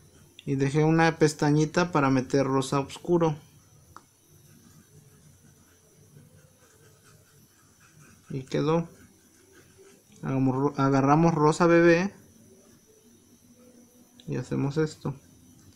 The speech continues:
Vamos a ir separando, aquí ya es uno por uno,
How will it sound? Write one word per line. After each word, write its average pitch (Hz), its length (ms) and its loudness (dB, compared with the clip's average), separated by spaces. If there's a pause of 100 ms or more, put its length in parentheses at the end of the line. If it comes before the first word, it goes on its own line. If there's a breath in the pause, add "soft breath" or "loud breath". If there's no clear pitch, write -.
(340 soft breath)
Vamos 170 340 4
a 196 40 8
ir 185 60 4
separando, 175 640 4
aquí 175 260 2
ya 170 100 8
es 170 120 0
uno 170 220 2
por 175 140 0
uno, 170 360 0